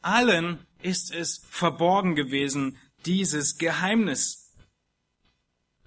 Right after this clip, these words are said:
Dieses Geheimnis, es war verborgen,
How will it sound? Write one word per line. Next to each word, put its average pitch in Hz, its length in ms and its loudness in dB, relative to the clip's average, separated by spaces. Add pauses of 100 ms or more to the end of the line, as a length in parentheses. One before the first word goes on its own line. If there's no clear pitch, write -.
(320)
Dieses 220 320 4
Geheimnis, 220 580 2
es 180 240 -2
war 226 240 2
verborgen, 214 640 4